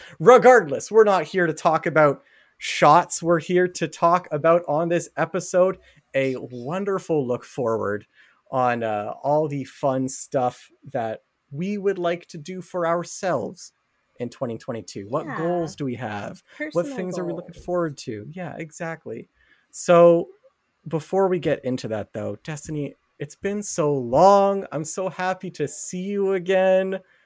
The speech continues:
Speaker 1: How's it been?
Speaker 2: I know, it's been a minute. Um, it's been good. I've just been working really hard on, um, getting our,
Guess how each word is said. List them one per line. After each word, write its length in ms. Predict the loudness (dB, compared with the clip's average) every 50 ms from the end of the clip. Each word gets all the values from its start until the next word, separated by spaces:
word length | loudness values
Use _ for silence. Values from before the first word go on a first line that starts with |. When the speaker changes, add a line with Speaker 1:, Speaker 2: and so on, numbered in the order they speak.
| _ _ _ _
Speaker 1:
How's 400 | _ -8 -4 -2 -2 -2 -2 -2
it 160 | -4 -4 -4
been? 260 | -6 -4 -4 -2 -2 -4
Speaker 2:
I 40 |
know, 260 | -4 -6 -6 -6 -6 -8
it's 160 | -8 -10 -12
been 120 | -14 -14
a 40 | -14
minute. 360 | -12 -14 -14 -14 -14 -16 -18 _ -20 _ _ _ _ _ _ _ _ _ _ _ _ -10
Um, 480 | -6 -4 -4 -4 -4 -4 -6 -6 -8 -10 _ _ -6
it's 220 | -6 -6 -6 -8 -12
been 260 | -8 -6 -4 -4 -4
good. 320 | -4 -6 -6 -6 -6 -6
I've 200 | -4 -6 -6 -6
just 280 | -8 -10 -10 -10 -10 -10
been 180 | -10 -8 -8
working 720 | -8 -8 -10 -10 -10 -10 -8 -8 -6 -6 -8 -8 -10 -12 _ _ _ _ _ _ _ -14
really 340 | -10 -8 -8 -6 -8 -8
hard 540 | -8 -8 -8 -8 -8 -6 -6 -6 -6 -8 -10 -12
on, 400 | -14 -14 -12 -10 -10 -10 -10 -10
um, 540 | -10 -12 -12 -12 -12 -14 -14 -16 -16 -18 -20 _ _ _ _ _ _ _ _ _ _ _ _ -8
getting 260 | -8 -6 -6 -4 -6
our, 300 | -6 -6 -6 -6 -8 -8